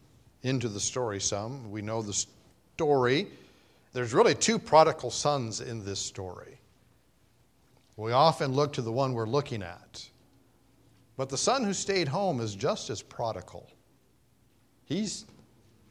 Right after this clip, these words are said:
representative of the Pharisees who were there at the beginning of the chapter, wondering about things.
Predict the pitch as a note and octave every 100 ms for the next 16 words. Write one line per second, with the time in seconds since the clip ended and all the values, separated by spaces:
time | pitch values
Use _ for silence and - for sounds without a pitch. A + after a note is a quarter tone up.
0 | - C#3+ C3+ A#2+ C3+ C#3+ A2+ A2 A2 G2
1 | - F3 C#3 A2+ - A#2 A#2 B2 G#2+ G#2
2 | G#2+ B2 A2+ G#2+ G#2 A2 B2+ A#2 G2+ F2+
3 | F2+ C#3+ C#3+ - - E2+ G2 - - -
4 | - - _ - G#2 D3 D3+ A2+ G#2+ G2
5 | F#2 F2+ G#2+ G2+ - - -